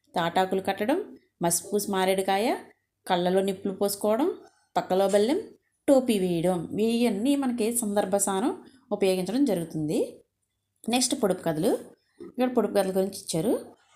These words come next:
సామెతలు, జాతీయాల మాదిరిగా పొడుపు కథలు కూడా ప్రజలు సృష్టించినవే. పొడుపు విడుపు అంటే ప్రశ్నిస్తే రహస్యం విప్పేవి. పొడుపు కథలు తార్కిక శక్తిని పెంపొందిస్తాయి, మెదడుకు పదును పెడతాయి, చమత్కారకంగా, ఆనందకరంగా ఉంటాయి.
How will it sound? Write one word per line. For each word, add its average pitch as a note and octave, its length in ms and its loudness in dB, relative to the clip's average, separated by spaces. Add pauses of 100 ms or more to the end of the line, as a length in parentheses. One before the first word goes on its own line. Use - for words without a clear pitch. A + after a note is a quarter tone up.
(160)
సామెతలు, C4+ 440 2
జాతీయాల A3 520 2
మాదిరిగా F#3+ 400 0
పొడుపు F#3+ 320 -2
కథలు A3 200 0
కూడా A3+ 220 0
ప్రజలు F3+ 300 0
సృష్టించినవే. E3 840 -2 (720)
పొడుపు B3+ 280 4
విడుపు A#3+ 480 2
అంటే G3+ 240 2
ప్రశ్నిస్తే A#3+ 600 2
రహస్యం C4 560 2 (180)
విప్పేవి. F3+ 760 -2 (400)
పొడుపు A#3+ 200 4
కథలు D4 260 2
తార్కిక A#3 400 0
శక్తిని B3 320 -4
పెంపొందిస్తాయి, F3+ 1080 -2 (400)
మెదడుకు B3+ 380 4
పదును A3 300 2
పెడతాయి, F#3+ 580 0 (500)
చమత్కారకంగా, A#3 960 0
ఆనందకరంగా A3 720 2
ఉంటాయి. F#3 720 -2